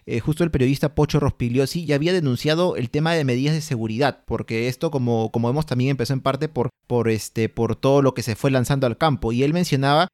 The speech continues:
que las autoridades se hacían, como se dice, ¿no? De la vista gorda, o sea, dejaban pasar a personas que llevaban, ¿qué cosa? Cervezas, gaseosas, envases de vidrio.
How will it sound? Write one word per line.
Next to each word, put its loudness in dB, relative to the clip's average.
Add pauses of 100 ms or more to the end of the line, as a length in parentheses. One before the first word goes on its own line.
que 0
las 0
autoridades 2
se -2
hacían, 0
como 0
se 2
dice, 0
¿no? 0
De 4
la 4
vista 0
gorda, 2
o 2
sea, 2
dejaban 2
pasar 2 (220)
a -2
personas 0
que 0
llevaban, 4
¿qué -2
cosa? 0
Cervezas, 2
gaseosas, 0
envases 2
de 4
vidrio. 0